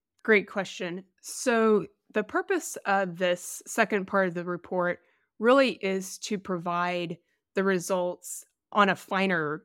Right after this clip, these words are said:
level. So we're, we broke down the shortage of homes,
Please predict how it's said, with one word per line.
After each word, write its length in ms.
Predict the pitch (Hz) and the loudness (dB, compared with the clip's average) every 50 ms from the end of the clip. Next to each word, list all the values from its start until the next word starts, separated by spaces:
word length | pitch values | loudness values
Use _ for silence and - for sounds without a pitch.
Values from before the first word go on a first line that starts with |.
| _ _ | _ _
level. 520 | - 185 175 156 147 143 131 131 - - 190 | -16 -10 -8 -6 -6 -6 -8 -10 -10 -12 -12
So 240 | - - - 214 190 | -10 -4 -2 0 2
we're, 220 | 190 196 190 185 185 - | 4 4 2 2 0 -4
we 220 | - 185 196 202 190 | -4 0 0 0 0
broke 460 | 180 - - 214 220 226 220 _ - | 0 0 2 2 2 2 0 _ -4
down 520 | 196 185 185 180 180 175 175 170 170 170 - _ _ _ _ _ _ | -2 -2 0 0 0 0 0 -2 -4 -6 -10 _ _ _ _ _ _
the 100 | - 185 | -6 -6
shortage 840 | - - - - 240 247 240 226 214 196 185 180 175 165 - - - - | -4 -4 -2 2 4 4 4 6 4 4 2 2 0 -2 -6 -12 -6 -2
of 240 | 185 175 175 175 - | -2 0 0 -2 -4
homes, 720 | - - 190 185 180 175 170 160 160 165 - - - - | -8 -4 0 0 0 0 0 -2 -4 -6 -8 -10 -14 -14